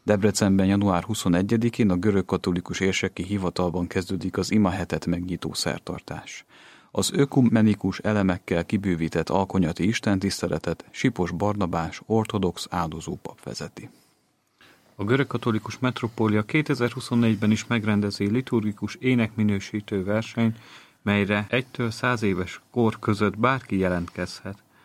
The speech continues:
Speaker 2: Első körben az egyházmegyék február huszonnegyedikén különböző helyeken szervezik meg az elődöntőt.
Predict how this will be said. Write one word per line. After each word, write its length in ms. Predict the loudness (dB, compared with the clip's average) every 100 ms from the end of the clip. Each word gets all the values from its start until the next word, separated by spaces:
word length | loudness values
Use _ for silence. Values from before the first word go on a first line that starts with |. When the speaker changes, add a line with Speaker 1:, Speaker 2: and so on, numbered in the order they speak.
| _ _ _ -2
Speaker 2:
Első 360 | -2 2 0
körben 400 | 4 2 4 2
az 140 | 2 0
egyházmegyék 720 | -2 -2 0 2 2 2 -2
február 440 | -2 -2 2 0
huszonnegyedikén 960 | 0 -4 0 2 2 2 0 0 0 0
különböző 640 | 0 2 2 2 0 0 0
helyeken 440 | 0 0 0 -2
szervezik 600 | 0 0 0 -2 -2 -4
meg 140 | -4
az 140 | -2 -2
elődöntőt. 720 | 0 -2 -2 -6 -4 -6